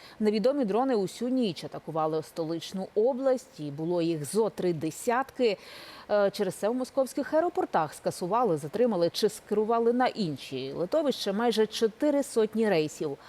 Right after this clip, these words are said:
Під ударом був і хімічний завод «Акрон» у Великому Новгороді. Там виробляють сировину для вибухівки. А на Смоленщині Б П Л А поцілили Дорогобузьку тес.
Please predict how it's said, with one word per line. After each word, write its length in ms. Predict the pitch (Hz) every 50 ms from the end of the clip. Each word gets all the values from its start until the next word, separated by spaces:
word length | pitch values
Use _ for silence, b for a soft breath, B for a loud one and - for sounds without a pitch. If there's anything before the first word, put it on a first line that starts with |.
| B B B B B B B
Під 140 | - 370 311
ударом 400 | 311 233 262 269 285 294 277 240
був 220 | 226 254 254 233 -
і 40 | 226
хімічний 500 | - - 226 214 226 214 - - 220 202
завод 340 | 180 190 208 214 240 226 - -
«Акрон» 440 | 220 208 - - 226 208 180 160 156
у 60 | - 147
Великому 440 | 147 151 151 165 - 196 190 196
Новгороді. 580 | 208 233 233 196 170 185 175 175 160 160 165 156 B B B B B B
Там 160 | B 262 233 185
виробляють 520 | 180 180 180 170 202 214 220 208 208 -
сировину 600 | - - 269 269 233 208 185 185 170 180 180 170
для 180 | 143 147 156 139
вибухівки. 680 | 147 143 135 147 - - 165 147 135 - - 123 - B B B B B B B B B
А 80 | 294
на 100 | 294 294
Смоленщині 800 | - - 262 262 277 339 370 339 - - - 226 196 180 175 170
Б 140 | 165 175 196
П 140 | - 208 208
Л 200 | 202 202 196 208
А 160 | 233 269 302
поцілили 680 | - 285 240 - 254 262 262 262 254 254 254 254 254 254
Дорогобузьку 920 | 214 196 220 220 214 196 214 233 190 180 190 196 - - - - 220 202 - -
тес. 400 | 240 233 196 170 - - -